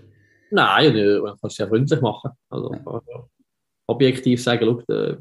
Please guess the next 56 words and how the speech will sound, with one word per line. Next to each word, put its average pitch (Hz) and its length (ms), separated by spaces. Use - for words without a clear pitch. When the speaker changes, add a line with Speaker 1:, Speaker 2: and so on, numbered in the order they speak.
Speaker 1:
bevor 123 280
ich 117 200
nicht 113 160
weiss, 113 240
worum 110 140
es - 100
geht, 117 260
sorry, 120 380
äh, 117 180
zu - 140
wenig 120 200
Zeit.“ - 320
Ja. 113 160
Speaker 2:
Ja, 92 240
und 101 180
w-, 101 160
wie 110 80
es 127 100
beim 107 120
anderen 104 260
nachkommt, 101 300
kannst 98 140
du 101 40
ja 98 60
gleich 101 180
nicht. 98 180
Und 117 220
nur 143 280
immer 127 180
noch 131 160
früher 160 260
aufstehen, 160 240
nehme 131 140
ich 127 100
an, 117 180
ist 110 100
nachher 113 200
nicht 117 200
so 117 100
gut, 117 320
äh, 101 220
was 101 180
Longevity 104 640
angeht. 98 460
Also 95 200
ich - 100
glaube, 101 160
Schlaf 104 320
ist 104 80
auch 104 60
etwas 113 260
Wichtiges - 440
zum 110 200
Langleben, 110 480
Speaker 1:
Ja, 98 60
Speaker 2:
oder? 110 160